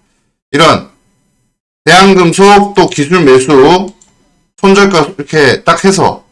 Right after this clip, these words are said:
종목 하나 또 더 주셨네요. 자, 이렇게 브이아이피도, 아, 이제 무료 추천 종목은 이렇게 진행이 되고요.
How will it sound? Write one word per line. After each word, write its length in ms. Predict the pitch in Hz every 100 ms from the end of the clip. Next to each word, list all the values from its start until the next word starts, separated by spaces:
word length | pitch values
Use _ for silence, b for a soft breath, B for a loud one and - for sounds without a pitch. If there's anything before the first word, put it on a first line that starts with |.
| _
종목 280 | 135 156 147
하나 200 | 196 196
또 180 | 165 127
더 160 | 120
주셨네요. 680 | 135 165 135 101 87 - - _ _ _ B B B _ -
자, 100 | 123
이렇게 680 | 170 196 170 143 156 98 - _ _ -
브이아이피도, 1500 | 196 214 214 202 214 196 156 123 90 - - 170 151 - -
아, 160 | 135
이제 220 | 135 131 127
무료 480 | 117 185 202 190
추천 260 | - - 220
종목은 300 | 208 185 175
이렇게 260 | 120 131 131
진행이 380 | 123 123 131
되고요. 440 | 123 87 95 135